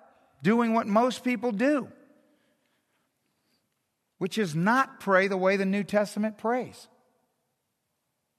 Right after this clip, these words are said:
Go home and look in your New Testament, for example.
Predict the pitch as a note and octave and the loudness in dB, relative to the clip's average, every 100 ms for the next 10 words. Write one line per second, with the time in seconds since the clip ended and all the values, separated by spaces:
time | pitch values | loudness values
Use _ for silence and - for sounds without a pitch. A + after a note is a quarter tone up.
0 | _ _ _ _ _ _ - C#3 A3+ D4 | _ _ _ _ _ _ -8 2 4 6
1 | C#4 C4 G#3+ E3+ E3 G3 G3 - _ _ | 4 4 4 4 2 -2 -8 -16 _ _
2 | _ _ _ - F3 F3 A3+ B3 B3 A#3 | _ _ _ -2 0 2 2 2 0 0
3 | A3 A#3 A3+ G#3 F#3+ D#3+ - B2+ B2+ - | 0 0 -2 0 0 -2 -6 -6 -8 -12
4 | _ _ _ D#3+ E3 F3 D#3+ C#3 A#2+ D#3 | _ _ _ -2 0 0 -4 -4 -4 -10